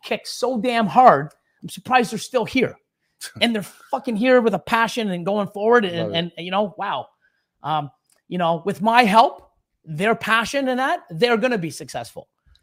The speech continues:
Speaker 1: you know? And, and we talked about this earlier. Um, I don't need to have somebody say, "Oh, I'm in f-, affiliation with, with, with Mutation Creation." You know,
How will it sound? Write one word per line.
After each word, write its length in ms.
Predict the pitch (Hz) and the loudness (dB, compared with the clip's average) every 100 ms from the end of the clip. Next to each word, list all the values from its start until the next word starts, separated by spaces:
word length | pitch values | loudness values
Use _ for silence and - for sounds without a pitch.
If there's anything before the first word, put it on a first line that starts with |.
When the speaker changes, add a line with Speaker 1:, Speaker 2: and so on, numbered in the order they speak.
| - | -8
Speaker 1:
you 120 | 180 | 2
know? 260 | 170 196 190 - | 4 4 0 -4
And, 140 | 208 196 | -2 0
and 80 | |
we 60 | 220 | -2
talked 240 | 247 240 | 0 0
about 160 | 226 220 | 0 -4
this 120 | 190 | -4
earlier. 440 | 190 214 202 135 - _ _ _ _ _ _ - | -2 0 0 -6 -12 _ _ _ _ _ _ -8
Um, 320 | 160 160 165 - - | -6 -8 -12 -16 -2
I 160 | 214 | 0
don't 280 | 277 269 247 | 4 4 2
need 420 | 226 262 226 185 - _ | -2 -2 -2 -6 -14 _
to 100 | 196 | -8
have 300 | 160 202 190 | -6 -6 -4
somebody 320 | - 208 196 | -4 -4 -6
say, 180 | 190 185 - | -8 -10 -4
"Oh, 340 | 277 285 208 | 0 0 -2
I'm 160 | 196 240 | -2 -2
in 80 | 214 | -4
f-, 260 | - 190 - | -10 -16 -10
affiliation 800 | 175 - 247 226 233 247 196 175 | -10 -4 -4 0 0 0 -6 -6
with, 180 | 170 160 | -6 -6
with, 180 | 175 - | -8 -10
with 160 | 165 165 | -14 -12
Mutation 440 | 170 220 208 196 | -4 -2 -2 -4
Creation." 440 | 208 233 254 - - _ _ _ _ _ _ _ | 0 0 0 -8 -18 _ _ _ _ _ _ _
You 400 | 160 160 165 202 | -16 -14 -10 -6
know, 260 | 196 214 208 | -2 -2 -4